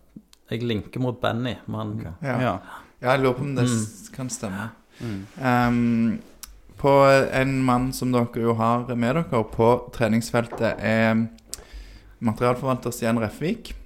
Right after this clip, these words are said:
Speaker 3: Han kommer for øvrig til oss, eh, neste uke, hvis vi klarer å få landet dag. Det er litt sånn med forbehold.
Speaker 4: En travel mann, han, eh, i to fotballklubber.
Speaker 3: Trener for sif og i det hele tatt.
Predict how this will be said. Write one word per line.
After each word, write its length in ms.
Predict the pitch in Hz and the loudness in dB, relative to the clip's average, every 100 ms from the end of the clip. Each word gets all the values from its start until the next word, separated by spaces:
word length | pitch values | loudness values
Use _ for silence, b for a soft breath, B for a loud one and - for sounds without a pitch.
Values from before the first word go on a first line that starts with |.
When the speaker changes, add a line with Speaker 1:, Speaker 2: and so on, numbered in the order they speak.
| - | -12
Speaker 3:
Han 240 | 120 123 123 | -4 -2 -2
kommer 340 | 120 120 135 127 - | -2 -2 -2 -6 -6
for 160 | 113 | 0
øvrig 200 | 110 113 | 0 0
til 100 | 110 | -2
oss, 340 | 117 - - - | -4 -4 -10 -6
eh, 200 | 113 107 | -4 -2
neste 380 | 107 - - 107 | -2 -4 -6 -6
uke, 180 | - 127 | -4 -4
hvis 160 | 135 - | -4 -2
vi 120 | 117 | -2
klarer 260 | 117 107 | 0 0
å 40 | 113 | 0
få 240 | 110 107 | 0 0
landet 260 | 107 101 101 | 0 -2 0
dag. 300 | 110 147 151 - - | 4 4 2 -14 -8
Det 100 | 101 | -4
er 40 | |
litt 180 | 104 113 | -4 -2
sånn 220 | 107 101 | 0 2
med 180 | 101 110 | 4 4
forbehold. 440 | - 117 131 139 117 B B B B B | 6 4 4 2 2 B B B B B
Speaker 4:
En 80 | 113 | -10
travel 340 | - 107 127 | 4 6 6
mann, 240 | 127 113 143 | 4 2 4
han, 240 | 123 117 | 2 2
eh, 460 | 107 104 98 101 127 | 0 2 2 0 -4
i 20 | |
to 180 | - 120 | 0 0
fotballklubber. 640 | 113 98 151 156 156 98 - - | 0 0 0 2 0 -2 -4 -12
Speaker 3:
Trener 380 | - 120 110 117 | -2 0 0 0
for 120 | 131 | -2
sif 340 | 120 123 - 139 | 0 -2 -2 -2
og 60 | 123 | 0
i 40 | |
det 100 | 120 | 2
hele 180 | 113 120 | 0 0
tatt. 320 | 143 131 - | -2 -4 -10